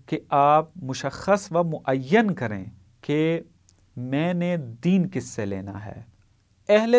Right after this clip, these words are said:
تشیع کا یہ موقف ہے، یہ نقطہ نظر ہے کہ ہم دین فقط علی و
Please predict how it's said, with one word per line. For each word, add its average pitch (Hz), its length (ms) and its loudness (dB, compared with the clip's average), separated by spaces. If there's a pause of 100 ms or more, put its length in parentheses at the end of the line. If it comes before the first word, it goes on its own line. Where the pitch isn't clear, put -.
تشیع 202 480 0
کا 185 400 4 (760)
یہ 208 480 2 (260)
موقف 147 580 0
ہے، 131 160 2
یہ 151 180 2
نقطہ 147 360 -2
نظر 127 440 4
ہے 113 240 -2 (340)
کہ 151 360 0 (1080)
ہم 214 280 2
دین 220 280 0 (320)
فقط 277 380 4 (120)
علی 170 300 2
و 170 100 0